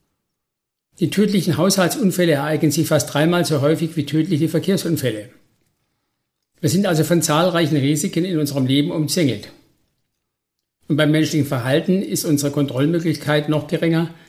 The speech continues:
als bei Lebenssachverhalten, bei denen ein menschliches Verhalten nicht involviert ist. Das ist so, weil Menschen Menschen sind und damit fehleranfällig,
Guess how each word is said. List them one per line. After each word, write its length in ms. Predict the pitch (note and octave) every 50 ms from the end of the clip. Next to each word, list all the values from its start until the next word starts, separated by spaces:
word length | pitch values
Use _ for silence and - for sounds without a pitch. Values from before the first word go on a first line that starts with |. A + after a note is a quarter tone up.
| _ _ _ _ _ -
als 180 | D#3 C#3 C3
bei 100 | - C3
Lebenssachverhalten, 1120 | B2 C3 C3+ D3+ D#3+ - - D3+ C#3+ D3 - D#3 - C#3+ D#3 D#3+ D#3 - E3 D#3 C#3 - - - _ _ _ _ _ _
bei 100 | - D3+
denen 420 | C#3+ C#3+ C#3+ C#3+ C#3+ C#3+ C#3 C#3 - -
ein 180 | - C#3 C3+ C3
menschliches 480 | C3 D3 D#3 - - D3 B2+ D3 C#3 -
Verhalten 560 | D3 A#2+ A#2+ B2+ C3 B2+ - D#3+ D#3+ D#3 D#3 -
nicht 220 | D3+ C#3+ C3+ -
involviert 500 | - C#3 C#3+ D3+ D3+ D3 D#3 E3 E3 D#3+
ist. 320 | - - - - - - - _ _ _ _ _ _ _ _ _ _ _ _ _ _ _ _ _ _ _ _ -
Das 160 | D3+ C3 -
ist 200 | A3 E3+ D#3 -
so, 300 | - F3 E3+ F#3 G3+ F#3+ - - -
weil 220 | - E3 D3 D3 C#3+
Menschen 560 | C#3+ C#3+ C#3 C#3+ C3+ - - E3+ F3 - - - -
Menschen 380 | - E3+ F#3 G3+ - - G#3+ D3
sind 340 | - C#3+ B2 A#2+ B2 - - _ _ _ _ _ _ _ _ _ _ _ _
und 120 | - D3+ C#3+
damit 340 | C#3+ C3 D3+ D#3 D#3 - - - _ -
fehleranfällig, 840 | - - - D3 D3 - - F3+ E3+ - - E3+ E3 D#3+ E3+ E3+